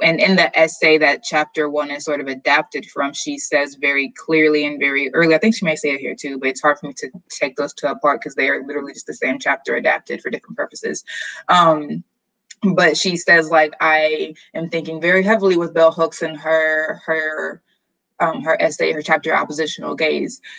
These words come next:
Um, and Bell Hooks has a book called Black Looks, where she talks about representation. And so I think for, in that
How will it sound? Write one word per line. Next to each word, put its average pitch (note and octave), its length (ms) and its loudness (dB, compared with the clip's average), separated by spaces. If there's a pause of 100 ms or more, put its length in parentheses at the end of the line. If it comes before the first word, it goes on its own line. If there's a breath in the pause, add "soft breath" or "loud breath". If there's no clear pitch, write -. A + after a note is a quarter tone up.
(180 loud breath)
Um, F3 180 4
and E3+ 100 2
Bell F#3+ 180 6
Hooks G#3+ 240 0
has F3 560 2
a D#3+ 100 -2
book D#3+ 420 0
called D3+ 500 0
Black D3 300 -2
Looks, - 500 -8 (380)
where F3 160 0
she E3+ 160 -4
talks D#3+ 260 0
about E3 180 0
representation. - 1000 -8
And - 180 -8
so D#3+ 120 2
I D#3 140 4
think E3 280 -8
for, D3 100 -2
in D3 460 -8
that - 300 2